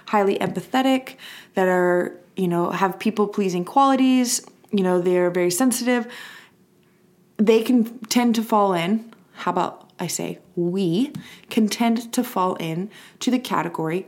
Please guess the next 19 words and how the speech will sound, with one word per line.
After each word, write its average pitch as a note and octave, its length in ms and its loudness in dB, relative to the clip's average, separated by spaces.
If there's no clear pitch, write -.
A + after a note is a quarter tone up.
of G3 100 -14
the A#3+ 80 0
savior, B3 640 0
needing F3+ 380 2
to - 120 0
be A3+ 160 2
needed, A#3+ 520 2
wanting F#3 460 2
to G#3+ 120 -4
fix, - 640 -2
wanting F#3 300 0
to A3 140 0
help, - 640 0
wanting G3 360 0
to G3+ 140 -6
save, A#3+ 680 0
wanting F#3 360 0
to G3 140 -4
rescue. F#3 720 0